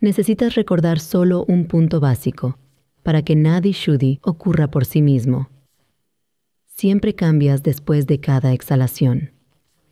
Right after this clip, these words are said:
Eso significa que exhalas por la misma fosa nasal por la que inhalas.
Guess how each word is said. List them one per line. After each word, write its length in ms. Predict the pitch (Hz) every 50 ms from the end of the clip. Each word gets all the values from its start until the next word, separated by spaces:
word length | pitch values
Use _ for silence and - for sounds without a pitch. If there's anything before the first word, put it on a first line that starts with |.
| _ _ _ _ _ _ _ _ _ _ _ _ _ _ -
Eso 260 | 226 226 226 - 269
significa 760 | - - 240 240 226 208 - - 156 139 - - 143 143 160 165
que 160 | - 185 180
exhalas 560 | 170 170 - - 202 196 196 202 208 202 -
por 160 | - 180 170
la 100 | 165 165
misma 400 | 165 170 180 185 170 - 190 165
fosa 400 | 165 - - 170 170 165 - 175
nasal 480 | 170 165 156 160 - 143 123 123 123 -
por 140 | - 180 160
la 160 | 160 160 156
que 120 | 156 175 165
inhalas. 580 | 165 151 139 127 123 120 131 120 110 - _